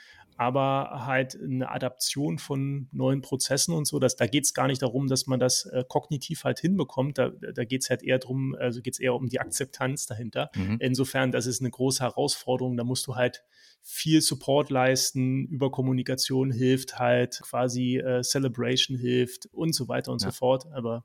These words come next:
Speaker 1: brauchen wir jetzt nicht zu sehr ins Change Management gehen. Aber das zu verstehen macht total Sinn. Das auf der einen Seite. Und das Zweite ist jetzt so konkret, was ist so das Feedback? Naja,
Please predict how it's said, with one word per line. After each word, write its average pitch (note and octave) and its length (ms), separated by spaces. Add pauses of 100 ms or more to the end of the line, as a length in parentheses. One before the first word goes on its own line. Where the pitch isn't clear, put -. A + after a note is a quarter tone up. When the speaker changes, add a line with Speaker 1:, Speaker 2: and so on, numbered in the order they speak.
Speaker 1:
brauchen A#2+ 220
wir A#2+ 60
jetzt A#2+ 100
nicht - 100
zu - 80
sehr A#2+ 140
ins A2+ 140
Change B2+ 320
Management C3 520
gehen. C3 300
Aber B2+ 180
das B2+ 300
zu C#3+ 100
verstehen C3 440
macht B2+ 180
total A2+ 320
Sinn. D#3 260
Das C3 160
auf C#3+ 140
der B2 120
einen C3+ 200
Seite. D#3+ 320
Und B2+ 100
das C3 240
Zweite C3+ 440
ist C#3+ 280
jetzt - 280
so C3 180
konkret, C3 640 (180)
was C3 300
ist C#3+ 120
so C3+ 120
das B2 180
Feedback? - 500 (200)
Naja, A2+ 480